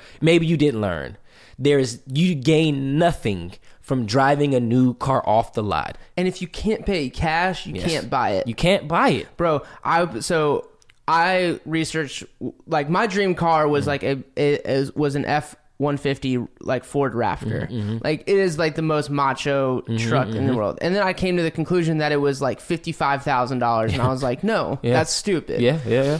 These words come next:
Speaker 2: So I, like, researched, okay, like, I do want an S U V.
Speaker 1: Mm-hmm.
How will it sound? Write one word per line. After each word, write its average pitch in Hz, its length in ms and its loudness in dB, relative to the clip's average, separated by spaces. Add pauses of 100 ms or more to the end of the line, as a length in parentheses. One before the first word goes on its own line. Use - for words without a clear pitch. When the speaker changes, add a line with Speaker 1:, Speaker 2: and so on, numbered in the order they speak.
(120)
Speaker 2:
So 190 140 0
I, 185 80 4
like, 175 180 2
researched, 185 460 0
okay, 147 360 0 (220)
like, 139 180 0
I 151 120 0
do 185 160 2
want 202 180 2
an 175 80 0
S 156 180 -2
U 147 120 0
V. 135 420 -2
Speaker 1:
Mm-hmm. 101 240 -6